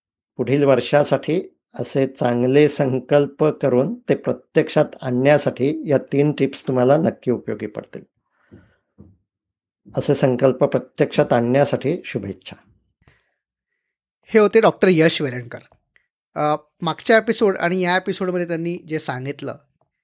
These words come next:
Speaker 2: की आपण सुखकर गोष्टींमध्ये प्रोक्रॅस्टिनेशन करत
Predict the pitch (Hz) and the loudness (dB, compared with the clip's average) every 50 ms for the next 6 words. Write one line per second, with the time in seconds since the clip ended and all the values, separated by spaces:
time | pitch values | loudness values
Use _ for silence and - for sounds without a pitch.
0 | _ _ - 269 285 202 175 - 269 233 196 208 277 - _ _ _ _ _ - | _ _ -6 -2 -2 -2 0 0 0 0 0 0 -4 -8 _ _ _ _ _ -20
1 | - - - 214 185 - - - - - - 196 - - _ _ - 185 202 214 | -16 -12 -10 -10 -4 -4 -4 -2 2 2 2 2 2 -4 _ _ -2 0 0 2
2 | 196 - _ _ 262 233 226 226 226 226 220 208 233 233 240 240 220 233 - - | 2 -2 _ _ 0 0 0 0 -4 -2 2 4 4 4 4 0 -2 -6 -8 -2
3 | 214 214 202 - 220 208 202 - 233 220 202 - - 107 110 - 160 143 151 | -2 -2 0 2 0 0 2 2 0 0 0 0 -2 -6 -4 -4 -4 -4 -4